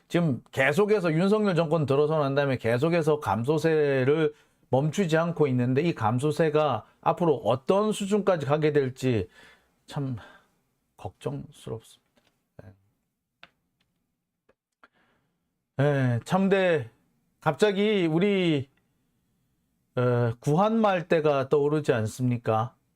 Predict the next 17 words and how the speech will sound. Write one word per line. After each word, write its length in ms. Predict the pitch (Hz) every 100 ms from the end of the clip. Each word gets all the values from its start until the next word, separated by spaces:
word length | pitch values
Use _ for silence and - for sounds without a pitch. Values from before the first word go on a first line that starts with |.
| _ _ _ _ _ _ _
<laughs> 320 | 127 110 110 - _ _ _ _ _ 117
예. 360 | 120 113 95 - _ _ _ _ _ _ _ _ _ _ _ _ _ _ _ _ _ _ _ _
아, 840 | 120 135 127 120 107 104 95 - -
뭐, 720 | 139 139 135 117 - - _ -
어느 260 | 170 170
드라마에서 840 | 160 131 156 160 147 127 117 113 110
그런 280 | 139 143 131
얘기가 340 | 110 113 101
있죠. 480 | 95 - 120 113 95 _ _ _ _
"작금의 420 | 131 165 160 143
조선에는 720 | 120 123 127 120 113 98 104
조선의 400 | - 117 151 139
것이 220 | 117 101
없다. 380 | 90 - 85 80 _ _ _ _ _ _ _ _ _ _
미국은 720 | 139 175 170 151 151 120 92 - _ _ _ _
뭐 240 | 135 156 151
뺏어가고, 640 | 143 120 110 104 101 98